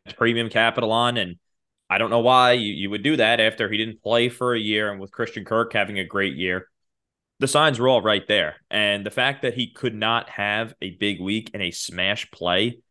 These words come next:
against the Indianapolis Colts that have been just abysmal against number one wide receivers this year, that's pretty damning right there. And now you have Trevor Lawrence hurt, could have a backup course. C J Beathard would be starting on Thursday night.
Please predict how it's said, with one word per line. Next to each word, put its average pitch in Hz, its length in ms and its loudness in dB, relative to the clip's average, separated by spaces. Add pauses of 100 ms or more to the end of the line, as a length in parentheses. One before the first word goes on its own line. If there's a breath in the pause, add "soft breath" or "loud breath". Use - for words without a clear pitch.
(220)
against 98 320 -4
the 101 60 -4
Indianapolis 101 600 -2
Colts - 380 -6
that 98 80 -8
have 90 140 -4
been 90 160 -6
just 92 300 -8
abysmal 104 840 -6 (280 soft breath)
against 117 320 -4
number 123 200 4
one 120 220 2
wide 120 220 2
receivers 120 480 -4
this 123 200 -4
year, 131 320 0 (360)
that's 110 240 2
pretty 110 260 -2
damning 98 380 -2
right 87 260 -4
there. 87 280 0 (200)
And 101 140 -4
now 110 120 4
you 117 180 0
have 113 120 0
Trevor 113 260 0
Lawrence 107 300 -4
hurt, 123 420 0 (220)
could 110 80 -2
have 98 100 2
a - 40 -8
backup 110 360 -2
course. 120 280 0
C 123 100 -2
J 110 240 -2
Beathard 120 380 -2
would 123 100 -8
be 110 100 -8
starting 117 400 2
on 123 160 -2
Thursday 127 360 0
night. 139 260 -2